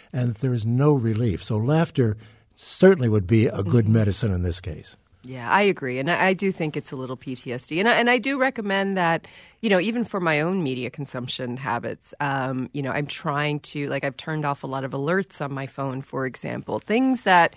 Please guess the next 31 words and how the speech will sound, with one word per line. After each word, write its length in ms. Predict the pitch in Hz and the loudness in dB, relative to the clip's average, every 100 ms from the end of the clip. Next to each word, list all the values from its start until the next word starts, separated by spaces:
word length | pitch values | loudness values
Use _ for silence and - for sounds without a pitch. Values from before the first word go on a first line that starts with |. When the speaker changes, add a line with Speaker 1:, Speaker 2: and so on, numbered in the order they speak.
| - - - | -8 -20 0
Speaker 2:
you 80 | 277 | 4
know, 140 | 233 - | 4 4
a 40 | |
lot 140 | 233 247 | 4 4
of 60 | |
people 180 | 233 190 | 2 0
use 200 | 170 165 | 0 0
the 100 | 156 | -2
word 180 | 139 139 | -2 -2
self-care. 560 | - 123 - 285 240 220 | -4 -6 -4 0 4 4
It's 160 | 160 | 2
a 40 | 139 | -4
very 160 | 131 | -6
popular 380 | - - - - | -4 -8 -6 -10
term 300 | - 240 233 | -2 0 2
right 160 | 214 190 | 2 2
now. 240 | 185 185 | 2 2
But 140 | 175 | 0
I 80 | 202 | -2
do 220 | 196 247 | 0 -2
think 200 | 254 226 | -2 -4
we 100 | 208 | 0
have 140 | 180 170 | -2 -2
to 80 | 175 | -4
be 140 | - | -4
aware, 520 | 160 147 156 220 220 160 | -4 -2 -2 0 0 0
at 160 | - | -2
least, 400 | 127 123 123 - - - - - | -6 -6 -8 -10 -18 -20 -20 0
of 280 | 175 185 180 | 6 6 4
how 200 | 180 180 | 2 0
stressful 680 | - 160 - - 151 151 | 0 -2 -2 -2 0 0